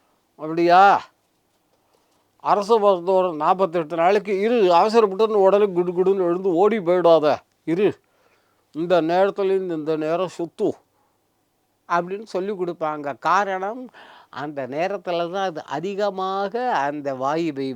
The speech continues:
வெளியில் விடும். அரச மரம் சில ஒரு வாயுவை அதிகமா வெளியிடுறது அதான். அந்த வாயோ, அந்த காற்று உள்ளே கருவணுக்கள்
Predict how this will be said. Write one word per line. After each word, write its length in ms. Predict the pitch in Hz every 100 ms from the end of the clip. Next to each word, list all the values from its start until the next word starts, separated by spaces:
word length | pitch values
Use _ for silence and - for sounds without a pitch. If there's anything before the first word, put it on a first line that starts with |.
| 123
வெளியில் 360 | 135 135 127
விடும். 340 | 107 107 98 87 _ _ _ _ _ _
அரச 440 | 117 147 185 - 180
மரம் 360 | 160 156 214 -
சில 200 | 151 151 - 139
ஒரு 240 | 139 135 123
வாயுவை 580 | 131 165 170 139 196 262 - 131
அதிகமா 460 | 170 262 247 247 233
வெளியிடுறது 600 | 180 190 185 139 175 208 220
அதான். 400 | 127 131 135 - _ _ _ - - - _
அந்த 380 | 127 170 175 165 143
வாயோ, 600 | 135 123 120 127 107 113 120 156 185 180 _
அந்த 280 | 185 190 156
காற்று 520 | - 143 143 - 120 107 143 220 196 - - -
உள்ளே 440 | 185 254 254 240 226 208
கருவணுக்கள் 1000 | - 190 233 269 240 202 185 _ 185 165